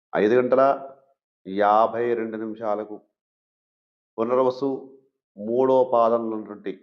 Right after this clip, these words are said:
రవి కర్కాటకంలో, అంటే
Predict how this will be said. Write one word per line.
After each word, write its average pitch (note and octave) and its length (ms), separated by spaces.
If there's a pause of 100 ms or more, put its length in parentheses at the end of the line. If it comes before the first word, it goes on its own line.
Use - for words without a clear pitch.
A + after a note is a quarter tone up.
(160)
రవి G2 300 (1600)
కర్కాటకంలో, A2+ 920
అంటే A2+ 200